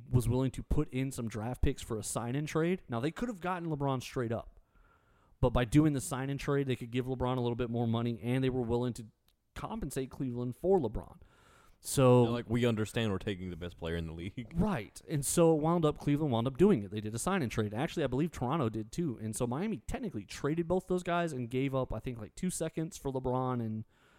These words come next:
Speaker 1: I think two more seconds eventually for Chris Bosh. And a lot of times those seconds don't even materialize in trades because, like,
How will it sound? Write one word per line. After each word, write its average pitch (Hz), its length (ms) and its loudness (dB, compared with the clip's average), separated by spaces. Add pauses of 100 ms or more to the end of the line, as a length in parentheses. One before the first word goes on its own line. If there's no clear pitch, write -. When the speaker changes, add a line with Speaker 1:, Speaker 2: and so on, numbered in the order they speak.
(140)
Speaker 1:
I 110 80 -8
think 120 220 -6
two 123 140 -6
more 117 200 -6
seconds 113 540 -8 (140)
eventually 110 540 -6
for 110 200 -10
Chris - 180 -10
Bosh. - 400 -12 (840)
And 151 100 -6
a 156 40 -4
lot 160 120 -4
of 180 60 -6
times 175 220 -2
those 147 140 -2
seconds 143 360 -4
don't 135 160 0
even 123 160 -2
materialize 107 560 -4
in 113 100 -10
trades 101 360 -8
because, 107 220 -10
like, 104 300 -14